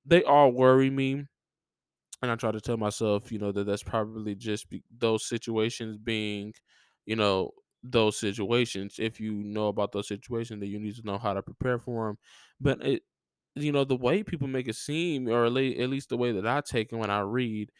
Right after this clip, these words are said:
is, you know, it's like having anal sex is just, like, something that, you know, it, it just, if you're not careful, like, disease can just n-, just naturally come out of it. And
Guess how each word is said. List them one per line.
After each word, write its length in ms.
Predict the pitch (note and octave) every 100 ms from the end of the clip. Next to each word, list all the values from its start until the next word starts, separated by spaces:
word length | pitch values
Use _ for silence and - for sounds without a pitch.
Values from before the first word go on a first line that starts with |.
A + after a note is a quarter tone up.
| _ _ _
is, 600 | D3+ D3 B2+ A2+ G#2 - -
you 120 | A#2+
know, 200 | B2 F#2
it's 200 | F#2+ -
like 300 | B2+ A#2+ - -
having 600 | - B2 C3+ C#3 B2 A2 _ _ _ _ _ _ _
anal 360 | B2+ C#3 C3 A#2+
sex 460 | - - C#3+ C#3
is 140 | B2 A#2
just, 240 | A2+ -
like, 180 | A2+ A2
something 400 | - A#2+ A#2 A2+
that, 260 | A2 G2+ E2+ A#2 C3+ - C3+
you 100 | C3+
know, 280 | A#2+ G#2+ - _ _
it, 260 | - A2+
it 120 | F2 C3
just, 300 | C3 B2 - _ _ -
if 140 | C3
you're 100 | C3+
not 220 | C#3 B2 -
careful, 680 | - D3+ D3+ D3 B2 A2 F#2
like, 280 | G#2 F#2+ G2 - _ _ _ _ _ _ _ _ _ -
disease 520 | B2 B2+ B2+ C3+ C3+ -
can 180 | -
just 320 | B2+ A#2+ - -
n-, 280 | G2 A#2 G#2+
just 280 | B2+ A#2 -
naturally 580 | A2+ A#2 A2+ - A2 G2
come 300 | - A2+ G#2+
out 200 | A#2 A#2
of 140 | G2
it. 140 | F#2+
And 240 | - B2